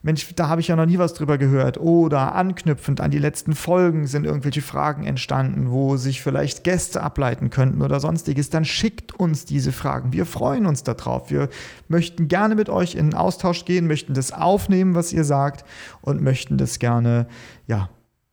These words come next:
mitgeben, dazu eine Folge machen. Das können wir. Wir sind dazu in der Lage, das, äh, individuell für euch zu gestalten. Also macht davon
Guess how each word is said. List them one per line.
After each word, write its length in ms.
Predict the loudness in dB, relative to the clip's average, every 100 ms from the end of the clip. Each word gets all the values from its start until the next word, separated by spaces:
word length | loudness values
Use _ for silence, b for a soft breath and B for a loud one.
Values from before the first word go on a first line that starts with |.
| _ -2
mitgeben, 760 | -2 -2 0 2 2 2 -2 -4 -2
dazu 300 | -2 0 -2
eine 80 |
Folge 360 | 0 0 2 2
machen. 280 | 0 0 0
Das 180 | 0 2
können 320 | 0 0 0
wir. 240 | 0 2
Wir 120 | 2
sind 120 | 0 -2
dazu 200 | 0 2
in 60 |
der 100 | 4
Lage, 340 | 4 2 2 2
das, 340 | 0 -2 -10 -4
äh, 220 | 0 2 0
individuell 580 | 0 2 2 2 2 2
für 140 | 0 0
euch 140 | 0
zu 140 | 0
gestalten. 560 | -4 0 0 0 0 -4
Also 280 | -2 -2 0
macht 260 | 0 0 -2
davon 460 | -4 -2 0 0